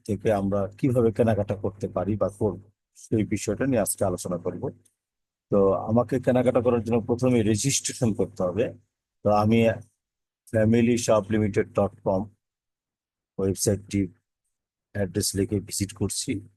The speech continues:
আহ, এখানে আমরা লিখেছি ফ্যামিলি শপ লিমিটেড ডট কম। তো আমাদের সাইটটি শো করার পরে আমি একদম নিচে চলে আসছি। তো নিচে চলা-, চলে আসার পরে কুইক লিংক, এখানে কিছু লিংক দেওয়া আছে,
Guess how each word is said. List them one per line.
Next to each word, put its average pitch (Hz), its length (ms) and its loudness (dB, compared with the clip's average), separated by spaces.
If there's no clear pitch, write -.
আহ, - 160 -2
এখানে 92 400 -2
আমরা 92 340 -8
লিখেছি 98 500 -6
ফ্যামিলি 92 440 -4
শপ 120 360 -2
লিমিটেড 95 520 -6
ডট - 260 -8
কম। - 240 -12
তো 90 80 -8
আমাদের 90 280 -4
সাইটটি 92 360 -6
শো 98 200 -4
করার 98 260 -2
পরে 101 340 -2
আমি 92 220 -8
একদম 95 280 -2
নিচে 127 260 2
চলে 95 200 0
আসছি। - 280 -12
তো 92 80 -2
নিচে 107 300 0
চলা-, 113 420 2
চলে 113 180 2
আসার 110 200 0
পরে 104 320 0
কুইক 147 320 2
লিংক, 92 280 -2
এখানে 104 260 -2
কিছু 104 180 -6
লিংক 107 320 2
দেওয়া 95 160 2
আছে, 123 240 -4